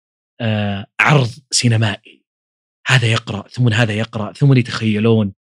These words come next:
منظر ولدهم هناك وكيف كان يوصف. فكانت اللغة حاضرة بتفاصيل عجيبة وإسهاب لغوي وصفي بلاغي عجيب.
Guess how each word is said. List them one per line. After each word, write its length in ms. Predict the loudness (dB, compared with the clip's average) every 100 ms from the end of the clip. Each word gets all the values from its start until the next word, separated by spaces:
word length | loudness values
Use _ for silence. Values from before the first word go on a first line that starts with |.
| _ 2
منظر 300 | 4 4 2
ولدهم 440 | 0 0 -2 -6
هناك 480 | 0 0 0 -6 -8
وكيف 280 | 0 0 0
كان 220 | -2 0
يوصف. 420 | 0 0 -2 -6
فكانت 380 | -4 2 4 6
اللغة 260 | 4 4 2
حاضرة 720 | 4 4 6 6 6 6 4
بتفاصيل 520 | 0 -4 -2 0 0
عجيبة 520 | 0 0 2 0 0 -14 _ _ _ _ _ _ 0
وإسهاب 1600 | 4 6 6 6 4 0 _ _ _ 2 4 6 6 8 6 6
لغوي 640 | 6 6 6 6 8 6 6
وصفي 720 | 4 2 0 0 4 6 4
بلاغي 840 | 6 6 8 8 6 6 4 2 2
عجيب. 500 | 2 6 6 4